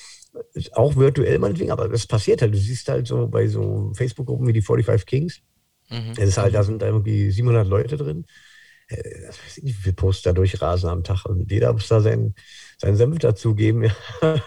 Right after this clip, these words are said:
Speaker 1: Aber es ist alles sehr friedfertig. Also da sind auch keine wirklichen Hater dazwischen oder so. Selbst, selbst keine Beefs und keine Battles anscheinend. Die sind alle alt genug so, dass die alle miteinander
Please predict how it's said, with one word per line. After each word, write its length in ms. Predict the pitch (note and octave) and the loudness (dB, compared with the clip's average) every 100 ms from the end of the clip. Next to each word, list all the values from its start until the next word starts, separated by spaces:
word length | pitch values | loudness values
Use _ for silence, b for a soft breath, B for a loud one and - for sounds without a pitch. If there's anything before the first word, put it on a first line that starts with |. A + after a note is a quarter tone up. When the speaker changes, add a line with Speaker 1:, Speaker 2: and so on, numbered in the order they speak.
| - G#2 B B | -4 -6 B B
Speaker 1:
Aber 180 | - C#3 | 0 0
es 100 | C#3 | 0
ist 140 | C3+ | -2
alles 260 | - D#3+ C3 | 2 2 4
sehr 180 | A#2+ A#2 | 2 2
friedfertig. 500 | - - - F#2 F#2 | -2 -8 -4 -2 0
Also 140 | G2 | 0
da 20 | |
sind 120 | A#2+ | 0
auch 100 | B2 | -2
keine 500 | - C#3 C3+ B2 A2 | -2 0 0 0 0
wirklichen 280 | A2+ - F#2+ | -2 -4 -2
Hater 280 | G2+ F3 A#2 | 0 0 -2
dazwischen 460 | F#2+ - F#2+ F#2 F#2+ | -6 -10 -10 -8 -8
oder 200 | F#2 - | -8 -10
so. 180 | - G#2 | -8 -4
Selbst, 200 | G2+ G#2+ B2 | -2 2 2
selbst 240 | C3+ C3 - | 2 0 0
keine 200 | C#3 A2+ | 2 4
Beefs 260 | C3+ D#3+ | 4 2
und 80 | A#2 | 0
keine 140 | A#2 | 0
Battles 360 | A2 B2 F#3+ A#2+ | 2 2 0 -2
anscheinend. 460 | G2 F2+ F#2+ G2 F2 B B B B B - | -6 -4 -2 -2 -6 B B B B B -2
Die 80 | |
sind 120 | A2 A#2+ | 0 0
alle 120 | C3 | 0
alt 180 | C3 - | 0 2
genug 260 | C#3 E3 | 2 2
so, 280 | - D#3+ D3+ | 2 2 4
dass 160 | C#3 - | 2 -2
die 120 | - | -4
alle 180 | A#2+ C#2 | -2 -2
miteinander 640 | C2+ - C2+ C#2+ C#2 C#2 | -2 -2 -2 0 0 -4